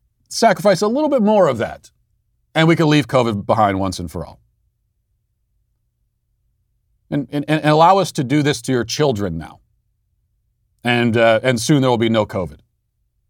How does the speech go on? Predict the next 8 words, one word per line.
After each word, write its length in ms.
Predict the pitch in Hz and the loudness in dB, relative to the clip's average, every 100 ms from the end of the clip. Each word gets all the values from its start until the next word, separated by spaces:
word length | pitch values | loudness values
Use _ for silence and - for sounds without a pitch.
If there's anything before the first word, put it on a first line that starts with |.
| _ _ _ _ _ _ _ _ _ _ _ _ _ | _ _ _ _ _ _ _ _ _ _ _ _ _
And 100 | 131 | -4
people 240 | 151 175 185 | -2 2 2
in 60 | |
New 80 | 175 | 4
York 200 | 180 190 | 2 2
will 140 | 185 180 | 2 4
allow 280 | 160 226 | 4 2
it. 100 | 143 | 0